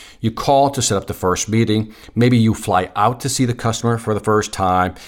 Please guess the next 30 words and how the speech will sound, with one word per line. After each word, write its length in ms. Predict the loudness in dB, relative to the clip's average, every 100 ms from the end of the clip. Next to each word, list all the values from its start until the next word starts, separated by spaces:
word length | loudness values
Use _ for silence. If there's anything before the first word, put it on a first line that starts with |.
| -20 -2
Maybe 300 | 2 2 2
you 160 | 0 0
do 180 | -2
a 40 | -2
demo. 520 | 0 2 4 4 4
Then 140 | 2
you 80 | 2
have 160 | 0 -4
to 80 | -4
probably 220 | -2 -2
go 180 | -4 -6
back 460 | -2 2 2 2
maybe 320 | 0 0 -2
to 100 | -4
do 160 | -4 -2
another 260 | 0 -2 -2
demo 320 | -2 -2 -2
to 140 | -4
different 440 | -6 -4 -2 -2 -2
types 300 | 0 -2 -4
of 120 | -2
buyers 320 | 2 2 0
that 140 | -2 -4
may 260 | -2 0
be 140 | 2 2
involved 360 | 2 0 -2
in 120 | -2
the 60 | -4
decision-making 720 | -4 -6 -4 -2 -2 -2 -2 -2
process, 540 | 0 0 0 -4 -8